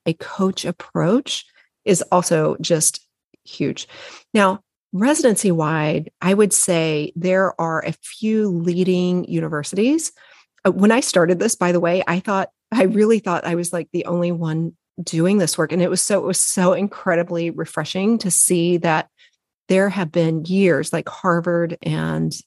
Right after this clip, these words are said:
U N C and Duke and several others have been doing, have been incorporating coaching at the graduate medical education for years. And so that was really encouraging. That being said,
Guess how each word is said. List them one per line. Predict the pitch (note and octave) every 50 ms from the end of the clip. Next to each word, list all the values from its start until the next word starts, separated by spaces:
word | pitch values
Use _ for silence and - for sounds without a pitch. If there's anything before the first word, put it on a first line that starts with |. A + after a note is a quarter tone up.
| _ -
U | F#3 F3+ F#3+ F#3
N | F3+ E3+
C | - - - F#3 F3 F3 E3
and | C#3+ D#3+ D3
Duke | - F#3+ G3 F#3 F3+ F3+ F3 F3 - -
and | F3 E3 E3
several | - - G3+ F#3+ G3 -
others | - E3 E3 F3 D#3+ D#3+ D#3+ - - - - - - _ _ _ _ -
have | - G#3+ F3
been | - F#3 F3+ D#3
doing, | - F3 E3+ E3+ F3 E3+ E3 E3 E3 - -
have | - D3+ D#3 - E3+ E3 E3+
been | - E3 E3
incorporating | D#3+ D#3+ - - E3+ - - D#3+ D#3+ D#3+ D#3+ D#3+ D#3 - _ _
coaching | - - - E3 D#3+ - - E3+ F3 - -
at | E3 E3 -
the | E3
graduate | - E3+ D#3+ E3 D#3+ -
medical | D#3 D#3 D3+ - D#3
education | D#3+ - - - D#3 D3+ - E3+
for | E3+ - G3
years. | F#3+ F#3 - C4+ E4 E4+ F3+ E3+ -
And | - E3+
so | - A3
that | G#3+
was | - F#3+ E3
really | F#3 E3+ F3 G3+ G#3 F#3+ F#3 F3+
encouraging. | F3 E3 - D#3 D3 - C#3 D#3 D3+ E3 _ -
That | F#3+ F#3 G3 F3+ -
being | F#3+ F#3 F3
said, | E3 - - F3 D#3 D#3 D#3+ F#3+